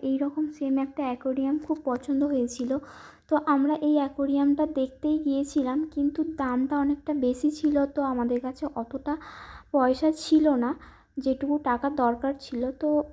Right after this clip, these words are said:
আজকে কেনা হলো না, এরপর যেদিন যাব সেই দিন কিনে নিয়ে আসবো।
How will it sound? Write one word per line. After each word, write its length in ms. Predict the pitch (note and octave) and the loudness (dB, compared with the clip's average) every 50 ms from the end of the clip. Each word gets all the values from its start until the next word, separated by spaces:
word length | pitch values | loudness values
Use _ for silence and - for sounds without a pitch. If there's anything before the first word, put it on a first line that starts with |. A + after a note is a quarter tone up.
| - | -8
আজকে 300 | - D4 D4+ D4+ - F4 | -6 -6 -4 -4 -4 -4
কেনা 320 | E4+ - E4 D#4 D#4 D#4+ E4 | -2 0 2 2 4 4 2
হলো 320 | D#4+ D#4 D4+ D#4 D#4 D4+ | 2 4 4 6 6 4
না, 180 | C#4 C4+ C#4+ F4+ - - - - _ _ _ _ _ _ - - - | 4 2 0 -4 -6 -10 -20 -20 _ _ _ _ _ _ -20 -16 -8
এরপর 400 | - F4+ F4 F4 F4 F4 E4 E4 | -4 -4 -2 0 2 4 4 4
যেদিন 360 | D#4+ D#4+ D#4 D4 D#4+ E4 D#4+ D4 | 4 4 4 4 4 4 4 4
যাব 300 | C#4+ C#4 C#4 E4 F4 F4+ | 4 4 2 2 0 -2
সেই 240 | - - C#4 C4+ | 0 2 2 2
দিন 180 | C4+ C#4+ D#4 E4+ | 2 2 0 0
কিনে 240 | D#4+ - C4 B3 B3+ | 0 -2 -2 0 0
নিয়ে 180 | B3+ B3+ B3+ | 0 0 0
আসবো। 220 | B3+ C4+ - - | -2 -4 -2 -2